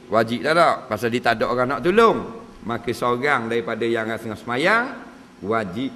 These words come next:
berhenti, kata setengah ulama'. Hak mana wajib? Hak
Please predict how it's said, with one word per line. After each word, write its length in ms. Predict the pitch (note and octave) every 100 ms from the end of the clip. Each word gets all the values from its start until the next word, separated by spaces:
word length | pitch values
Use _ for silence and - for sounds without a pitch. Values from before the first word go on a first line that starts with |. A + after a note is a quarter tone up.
| F#2
berhenti, 500 | G#2 A2 - C3+ F#2
kata 240 | G#2+ -
setengah 360 | G2 - G#2 F#2
ulama'. 380 | F#2+ F2+ F2 D#2+ - - - - - - -
Hak 140 | C3
mana 340 | D#3 G3 A#3 A3+
wajib? 380 | A3+ D#4 -
Hak 140 | B2+